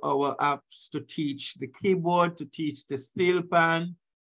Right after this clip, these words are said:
and to teach the guitar and all of that, right? We're in a digital world now. So all of the instruments that we would learn to play are right on our tablets,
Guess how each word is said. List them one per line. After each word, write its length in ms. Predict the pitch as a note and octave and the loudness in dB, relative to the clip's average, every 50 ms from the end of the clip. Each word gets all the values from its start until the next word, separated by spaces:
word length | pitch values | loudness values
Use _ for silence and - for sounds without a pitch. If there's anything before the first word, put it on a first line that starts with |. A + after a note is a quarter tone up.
| _ _ - | _ _ -12
and 200 | A#2 C3 C#3 C3 B2 | -10 -8 -8 -6 -6
to 100 | C#3+ C#3 | -8 -8
teach 460 | B2+ - - D#3 D3+ D3 D3 - - | -8 -4 -2 0 0 0 -2 -4 -2
the 100 | D3 C#3 | -2 -2
guitar 720 | C3 A#2+ - D#3 E3+ E3+ E3 - D#3+ D#3+ D#3 D#3 D#3 D3+ - | -2 -2 -2 0 0 0 0 0 2 6 6 6 6 6 4
and 160 | C#3+ C#3+ C#3+ | 0 -2 0
all 200 | C#3+ C#3+ C#3 C#3 | 0 0 2 0
of 80 | C3+ C3+ | -2 -4
that, 160 | C3 A2+ - _ _ _ _ _ _ | -8 -12 -16 _ _ _ _ _ _
right? 280 | B2+ C#3 D3+ D#3+ A3+ - - | -4 -2 0 0 0 -2 -2
We're 120 | C#3 C3+ C3 | -2 -2 -2
in 100 | B2+ C#3 | -2 -4
a 80 | C3+ | -6
digital 680 | C3+ B2+ E3 E3+ E3+ F#3 F3 F#3 G3+ F#3+ F#3 F3+ F3 | -4 -2 -2 -2 0 -2 0 4 4 6 6 6 4
world 320 | F3 F3 F3 F3 E3+ D#3 C#3 | 4 6 6 6 4 2 -2
now. 300 | C3 B2+ B2 B2 - - _ _ _ _ _ | -6 -8 -8 -10 -12 -14 _ _ _ _ _
So 180 | - - - | -16 -14 -8
all 340 | - - D3+ D#3 E3+ F3 F#3 | -2 0 2 4 4 4 2
of 120 | F3+ E3+ | 0 0
the 120 | E3 F#3 F3 | -2 -2 0
instruments 580 | E3+ E3 - - E3 D#3+ D#3 D#3 D3+ D3 B2+ C#3 | 0 0 0 -2 -2 -2 -2 -2 -2 -2 -4 -4
that 180 | D3+ C#3 C#3 | -2 -2 0
we 100 | D3+ D3+ | 0 2
would 200 | D3 D3 D3 C3+ | 2 2 2 0
learn 320 | C3 C3+ C#3 D3 D3+ D3+ D#3 | 0 0 0 2 2 0 0
to 120 | D#3 D#3+ C#3 - - | -2 -6 -10 -4 -2
play 260 | E3 F3+ F3+ F#3+ F#3+ - | 0 2 2 2 0 -2
are 180 | - B2+ C3 C3+ | -6 -6 -4 -2
right 280 | C#3+ C#3+ D3 C#3+ C#3+ - | -2 0 0 -2 -2 -4
on 140 | C#3+ C#3 C#3+ | -4 -4 -2
our 180 | C#3+ C#3 C#3 | 0 -2 -2
tablets, 600 | C3+ D3 C#3 C3 B2 A#2+ A2+ - _ _ - - | -2 -2 -4 -4 -4 -8 -14 -20 _ _ -20 -20